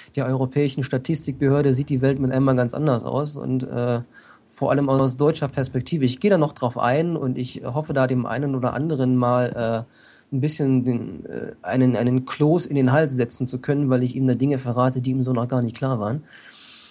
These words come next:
So fleißig ist der Deutsche nämlich gar nicht, wenn man sich die tatsächlich abgeleisteten Arbeitsstunden so ansieht. Vor allem gar nicht im Vergleich zum Griechen. Und dann, ähm,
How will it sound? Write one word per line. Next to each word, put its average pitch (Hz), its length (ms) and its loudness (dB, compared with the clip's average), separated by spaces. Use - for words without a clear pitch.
So 151 140 2
fleißig 147 400 2
ist 180 120 0
der 143 80 2
Deutsche 123 280 2
nämlich 120 360 2
gar 117 180 2
nicht, 131 100 2
wenn 131 80 -2
man 123 140 2
sich 123 100 -8
die 127 120 -8
tatsächlich 123 520 -6
abgeleisteten 123 640 -2
Arbeitsstunden 113 540 -2
so 107 80 -6
ansieht. 110 400 -6
Vor 131 220 0
allem 127 180 2
gar 131 160 4
nicht 131 200 0
im 127 120 -4
Vergleich 127 280 0
zum 131 120 -6
Griechen. 143 460 -2
Und 131 120 -4
dann, 156 300 4
ähm, 147 440 2